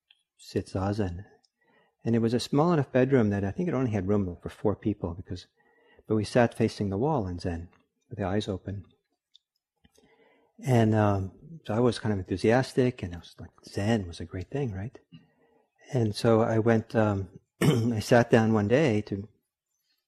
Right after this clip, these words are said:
cross-legged on the floor, facing the wall with the eyes open. And then, uh, right in front of me, there arose this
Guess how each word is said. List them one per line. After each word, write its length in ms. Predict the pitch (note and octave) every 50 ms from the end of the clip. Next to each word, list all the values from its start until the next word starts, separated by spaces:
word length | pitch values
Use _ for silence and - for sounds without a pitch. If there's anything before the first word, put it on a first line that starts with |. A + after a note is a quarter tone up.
| _ _ _ _ _ _ _
cross-legged 600 | - - G#2+ G2+ - - G#2+ G2+ G2 A2 G#2 G2+
on 120 | G2 F#2+ G2+
the 60 | G2
floor, 500 | - - A2 G2+ G2 G2 G2 G2+ G2+ - -
facing 300 | - G2 G2 - - G#2+
the 80 | G#2 G#2
wall 380 | F#2+ F#2 F2+ F2+ F2+ F#2 G2 F#2
with 100 | F#2 -
the 120 | F#2 F2+
eyes 180 | F#2+ G2 F#2 G2
open. 400 | F#2+ F#2 - G2+ F#2+ G2 G2 _ _ _ _ _ _ _ _ _ _ _ _ _ _ -
And 200 | A3 B2+ B2 A#2
then, 300 | B2+ B2+ B2 B2 A#2+ B2+
uh, 320 | B2+ B2+ A#2 A2+ A2 G#2+ G#2+
right 300 | A2+ A#2+ B2 B2+ D#3 E3
in 80 | D3+
front 240 | - - C#3+ D3+ F3
of 60 | D#3+
me, 180 | C3+ A2+ G#2+ G#2
there 200 | G#2 A2 G#2+ G#2
arose 480 | - A2+ A2 G#2+ G#2+ A2 A2 A2 G#2+ -
this 220 | G#2+ - -